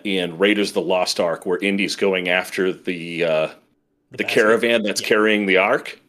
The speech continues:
Speaker 2: Oh,
Speaker 1: right?
Speaker 2: yeah.
Speaker 1: And that right there is the, uh, epitome of momentum and threat.
Speaker 2: Oh, yeah.
Speaker 1: And how two D twenty works.
Speaker 2: Absolutely.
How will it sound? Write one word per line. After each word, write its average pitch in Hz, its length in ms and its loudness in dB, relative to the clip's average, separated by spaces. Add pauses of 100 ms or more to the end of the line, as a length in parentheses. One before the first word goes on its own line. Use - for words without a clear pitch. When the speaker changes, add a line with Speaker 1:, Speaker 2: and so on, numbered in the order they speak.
Speaker 2:
Oh, 85 40 -4
Speaker 1:
right? 107 280 0 (440)
Speaker 2:
yeah. 123 60 2
Speaker 1:
And 107 120 2 (140)
that 127 280 2 (200)
right 110 240 -2
there 110 280 0
is 95 540 -6 (120)
the, 92 480 -10 (260)
uh, 85 220 2 (100)
epitome 107 580 0 (260)
of 92 200 0
momentum 92 500 -4
and 78 140 -10
threat. - 280 -8 (580)
Speaker 2:
Oh, 160 80 -8
yeah. 151 180 -12
Speaker 1:
And 101 120 2
how 101 520 2 (220)
two 123 120 -2
D 98 120 -2
twenty 85 260 -4
works. - 480 -10 (1120)
Speaker 2:
Absolutely. 135 720 -18